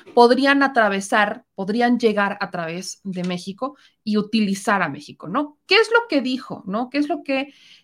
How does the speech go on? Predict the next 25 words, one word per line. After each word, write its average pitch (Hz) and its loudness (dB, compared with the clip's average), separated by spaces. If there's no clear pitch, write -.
eh, 240 4
advierte 233 2
Glenn 208 0
Van 214 0
Herk? 254 -4
El 254 4
general 339 4
hace 294 2
estas 311 0
declaraciones 226 -2
dunar-, 208 -2
durante 208 0
una 247 -2
sesión 220 -6
del 233 -2
Comité 185 -4
de 220 -2
Servicios 202 -6
Armados 190 0
del 165 -6
Senado, 151 -8
en 214 2
la 220 2
que 220 0
añade 254 2